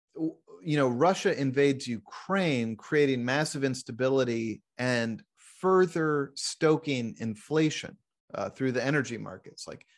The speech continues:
so what this does,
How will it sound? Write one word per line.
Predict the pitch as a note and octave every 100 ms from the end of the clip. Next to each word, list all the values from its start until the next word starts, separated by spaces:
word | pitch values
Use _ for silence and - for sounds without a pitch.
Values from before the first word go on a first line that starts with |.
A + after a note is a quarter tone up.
| _ _ _ _ _ -
so | C#3 F3+ D3 - C#3+
what | F3 G3+
this | D3+ -
does, | - F3+ G3+ C#3+ A#2+ A#2 -